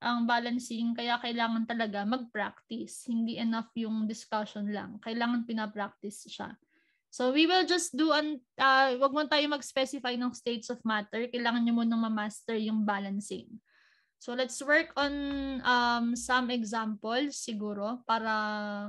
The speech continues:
makapag-balance kayo. So let me do this example first. Again, you can create, uh, you can create a summary. So you have the following elements, silicon, chlorine, hydrogen,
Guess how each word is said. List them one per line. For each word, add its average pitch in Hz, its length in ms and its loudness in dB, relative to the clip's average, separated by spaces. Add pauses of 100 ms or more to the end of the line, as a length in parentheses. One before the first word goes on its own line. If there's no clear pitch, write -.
(260)
makapag-balance 220 800 -2
kayo. 208 400 -6 (560)
So - 160 -12
let 220 240 -4
me 233 80 0
do 240 320 -2
this 233 320 -6
example 220 720 -6
first. 311 480 -4 (400)
Again, 294 480 2 (320)
you 277 160 0
can 285 160 0
create, 285 560 -2 (400)
uh, 240 320 -2
you 262 160 0
can 277 160 -4
create 269 320 0
a 247 80 -6
summary. 226 640 -2 (320)
So - 160 -4
you 269 80 2
have 254 160 2
the 254 80 4
following 269 400 4
elements, 247 640 2 (160)
silicon, 254 800 0 (320)
chlorine, 262 640 2 (160)
hydrogen, 233 640 0